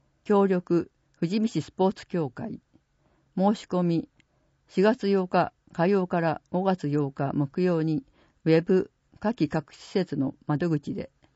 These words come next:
休館日を除く。二次元コードがあります。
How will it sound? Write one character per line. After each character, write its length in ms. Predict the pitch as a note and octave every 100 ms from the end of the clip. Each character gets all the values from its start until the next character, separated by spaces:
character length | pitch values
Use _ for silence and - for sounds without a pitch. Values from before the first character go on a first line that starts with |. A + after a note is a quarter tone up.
| _ _ _
休 220 | - G#3+
館 260 | G#3 G#3+ F#3
日 120 | C3+
を 80 | C#3
除 280 | C#3 C3+ C#3
く。 220 | C#3+ C3+ _ _ _ _ _ _ _ _ _ _ _ _ _ _ _
二 120 | F3+
次 120 | F#3+
元 240 | A#3 B3 A#3
コ 160 | A#3
ー 60 | G#3+
ド 120 | D#3+
が 80 | C3+
あ 80 | C3
り 80 | B2+
ま 160 | B2
す。 240 | C3 -